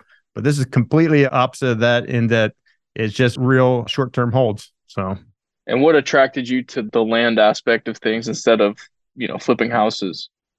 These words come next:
Speaker 1: Mm-hmm. And I've done flipping houses before. You know, that's kind of how we got our start in real estate investing, really, is flipping houses. So I'm familiar with that side of things, and I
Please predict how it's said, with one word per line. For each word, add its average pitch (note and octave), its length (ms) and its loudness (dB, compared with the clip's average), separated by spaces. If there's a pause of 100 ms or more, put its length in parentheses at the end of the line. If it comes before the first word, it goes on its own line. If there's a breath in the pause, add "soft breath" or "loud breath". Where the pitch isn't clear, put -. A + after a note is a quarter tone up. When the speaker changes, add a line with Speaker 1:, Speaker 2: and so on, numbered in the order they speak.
(280)
Speaker 1:
Mm-hmm. A#2+ 280 2 (400 loud breath)
And C#3+ 100 0
I've F#3 140 0
done E3 200 4
flipping D3 300 0
houses C3+ 320 -2
before. C#3 500 0
You A#2 140 -2
know, A2+ 120 -2
that's A#2 200 -2
kind A#2+ 300 0
of G#2 80 -2
how A2+ 140 2
we A2 100 2
got G#2+ 180 2
our G2+ 100 -2
start A2 320 0
in G2+ 120 -2
real G#2+ 160 -2
estate A2+ 240 0
investing, G#2+ 420 0
really, G#2+ 300 2
is F#2 240 -4 (580)
flipping B2+ 300 0
houses. A#2 680 0
So - 160 -2
I'm C#3 60 2
familiar D3+ 420 4
with A#2 140 0
that A#2 180 0 (160)
side A#2+ 240 -2
of A2+ 80 -6
things, A#2 300 0
and G#2 80 -2
I G2+ 120 -2